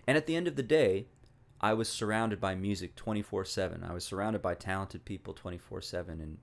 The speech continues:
and incredible, um, you know, clinics and concerts and the media center and all this kind of stuff. So even if I feel like I, I didn't, like, crush the ga-, I didn't LeBron James my way through Berklee College of Music,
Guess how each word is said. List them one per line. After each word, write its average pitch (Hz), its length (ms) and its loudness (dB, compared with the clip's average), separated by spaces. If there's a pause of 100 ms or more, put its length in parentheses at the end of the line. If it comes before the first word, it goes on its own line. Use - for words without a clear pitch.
(120)
and 73 220 -12
incredible, 90 960 -4 (760)
um, 80 460 -8 (880)
you 82 80 -8
know, 78 60 -8
clinics - 640 -2
and 73 160 -12 (320)
concerts 104 680 -2
and 71 160 -10
the 78 60 -8
media 104 300 2
center 90 280 -2
and 85 80 -2
all 131 140 8
this 120 120 0
kind 98 180 -4
of 92 60 -6
stuff. - 260 0 (380)
So - 340 0
even 156 240 2
if 139 140 0
I 107 120 6
feel 135 340 0
like 98 280 4
I, 98 180 2 (120)
I 90 100 0
didn't, 101 260 -4
like, 85 220 -4
crush - 380 -2
the - 100 -10
ga-, - 140 0
I 104 80 4
didn't 104 200 0
LeBron 95 440 4
James 95 360 0
my 85 160 -2
way 87 160 -2
through 85 160 -10
Berklee - 320 -6
College 80 300 -6
of 82 80 -8
Music, 90 420 -2